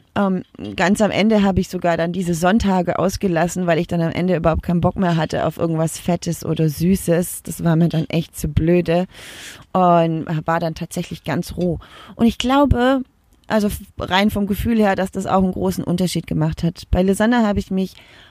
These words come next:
hauptsächlich vegetarisch ernährt, ähm,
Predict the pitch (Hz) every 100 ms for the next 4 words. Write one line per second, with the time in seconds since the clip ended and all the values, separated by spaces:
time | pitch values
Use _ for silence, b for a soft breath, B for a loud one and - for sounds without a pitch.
0 | B - - 214 190 185 180 165 - 269
1 | 269 262 - 220 208 196 196 - - _
2 | _ - 196 196 185 170 170 165